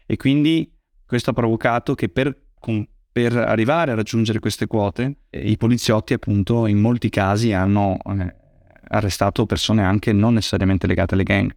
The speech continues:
Eh, in molti casi sono stati utilizzati criteri molto vaghi come, eh, risultare sospetto o, eh, nervoso,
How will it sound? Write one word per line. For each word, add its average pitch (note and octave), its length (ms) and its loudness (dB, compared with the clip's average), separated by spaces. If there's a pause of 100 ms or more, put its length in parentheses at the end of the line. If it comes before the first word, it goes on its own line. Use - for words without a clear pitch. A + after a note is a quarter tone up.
(460)
Eh, G2 300 2
in G#2+ 100 2
molti C3+ 300 0
casi C3+ 400 0
sono A#2+ 160 -4
stati A#2 220 -2
utilizzati G#2 420 -2
criteri G#2+ 540 0
molto A2+ 380 2
vaghi A2+ 500 0
come, G#2 500 0 (220)
eh, G2 240 -2
risultare A#2 540 0
sospetto C#3 640 -4
o, A#2 520 -2
eh, G#2 220 0
nervoso, B2+ 760 0